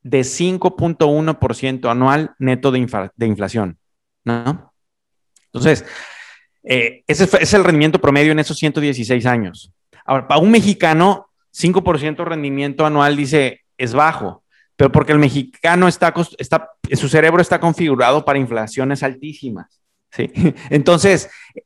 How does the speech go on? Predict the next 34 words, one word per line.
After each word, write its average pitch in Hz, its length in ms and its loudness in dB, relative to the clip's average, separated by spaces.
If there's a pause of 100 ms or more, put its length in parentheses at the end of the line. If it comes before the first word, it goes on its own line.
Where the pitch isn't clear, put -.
(140)
eh, - 200 -8
convertido 156 600 4
a, 226 280 0
a 135 140 -2
pesos, 220 540 0
ese 226 180 -2
cinco 240 300 -2
por 175 140 2
ciento 180 340 0
anual 160 260 0
en 156 160 -4
dólares, 151 640 -2 (500)
mm, 139 460 -10 (140)
a, 123 260 -4 (140)
eh, 139 200 -4
eh, 123 640 0 (640)
libres 185 320 4
de 190 60 4
inflación, 156 560 2 (500)
quizás 143 340 0
equivalente 156 540 0
a 160 40 2
un 165 120 -4
quince, 156 400 -4
un 143 120 0
veinte 139 280 -2
por 117 240 -6
ciento 123 380 -2
anual. 107 400 -2
O 101 60 -12
sea, 117 120 -4
es 120 200 -4
una 147 160 0
locura, 117 560 -2